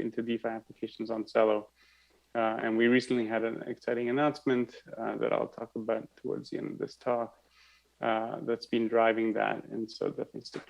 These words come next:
around for that as well. And so, um, you know, what are these bonus features that, that make Celo, um, particularly, uh, good for mobile, um, payments?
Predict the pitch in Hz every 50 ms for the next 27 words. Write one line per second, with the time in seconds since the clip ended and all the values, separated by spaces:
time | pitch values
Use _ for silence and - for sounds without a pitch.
0 | - - - - - - - - - - - - - 55 57 - _ _ _ -
1 | - 131 - - - - - - - - _ _ _ _ _ _ _ _ _ _
2 | _ _ _ _ _ _ _ _ _ _ _ - - _ - - - - - _
3 | - 165 143 135 - 185 185 185 185 185 180 175 160 - - - 131 156 165 165
4 | 165 165 165 151 - - - - - 160 151 170 196 165 180 180 185 180 170 147
5 | 139 - 143 143 143 135 - - - 190 180 - - 175 165 151 147 - - 123
6 | 131 127 123 120 - - - 113 101 110 120 123 120 - - - - 123 123 120
7 | 120 117 117 117 113 - - - 117 113 110 110 107 104 104 92 - - - 117
8 | - - 151 147 - 147 135 131 123 120 117 113 113 - - - 123 120 113 110
9 | 120 120 113 113 - - - 117 113 110 107 107 113 113 110 110 110 110 107 101
10 | 101 95 - - 107 107 107 107 101 - - 135 139 143 147 135 127 123 123 -
11 | - -